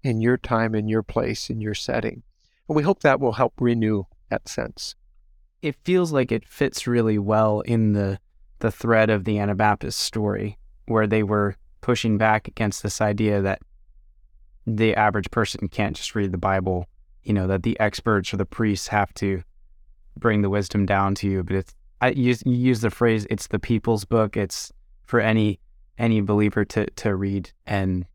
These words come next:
Speaker 2: it sounds like what you all are doing is really attempting to connect back to that original concept of how we look at Scripture and how it applies to our lives. And I, I think that's, that's, that's intriguing. That's really interesting. It's very different from,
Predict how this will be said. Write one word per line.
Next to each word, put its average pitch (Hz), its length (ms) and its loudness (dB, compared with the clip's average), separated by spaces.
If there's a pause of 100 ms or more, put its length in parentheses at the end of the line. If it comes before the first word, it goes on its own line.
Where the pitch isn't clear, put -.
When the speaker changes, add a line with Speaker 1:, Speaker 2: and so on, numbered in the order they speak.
(200)
Speaker 2:
it 117 140 -2
sounds 156 400 0
like 104 160 4
what 107 160 0
you 117 160 2
all 110 160 6
are 101 60 2
doing 104 220 0
is 95 140 -2
really 107 300 2
attempting 98 500 -2
to 95 280 -4 (280)
connect 110 420 -2
back 107 260 2
to - 100 -4
that 95 180 0
original 95 580 -2 (560)
concept - 540 -2
of 107 180 -2
how 95 420 -2 (540)
we 110 180 2
look 98 200 0
at 117 80 -10
Scripture 107 360 -4
and 107 120 0
how 101 140 0
it 98 60 -2
applies 98 300 -4
to 117 100 -6
our 95 80 -4
lives. 101 280 -2
And 110 120 -2
I, 131 100 0
I 123 140 0
think 151 180 -2
that's, 135 220 -2
that's, - 220 -4 (200)
that's 117 240 -2
intriguing. 117 440 0
That's 107 200 -2
really 127 280 2
interesting. 120 300 -2
It's 95 100 -4
very 127 260 2
different 131 340 -2
from, 104 280 0